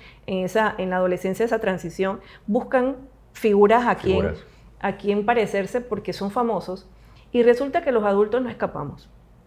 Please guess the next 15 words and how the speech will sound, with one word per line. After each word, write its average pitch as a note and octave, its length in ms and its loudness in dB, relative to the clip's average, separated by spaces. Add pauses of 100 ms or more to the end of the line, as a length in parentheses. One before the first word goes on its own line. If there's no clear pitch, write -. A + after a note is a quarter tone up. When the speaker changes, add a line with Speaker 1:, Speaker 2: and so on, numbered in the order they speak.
Speaker 1:
no F#3+ 80 -10
Speaker 2:
Ujú. A#3+ 80 2
Speaker 1:
escapamos. F#3 680 0 (420)
Y A3 760 0
dependemos A3+ 960 4 (540)
de G#3 140 6
aquello A3+ 460 6
que G#3+ 140 0
es G#3+ 60 0
validado, G3 580 0
de G#3 80 2
aquello F#3 380 -2
que G3+ 80 -6
es F#3+ 80 -4
aprobado, F3 680 -2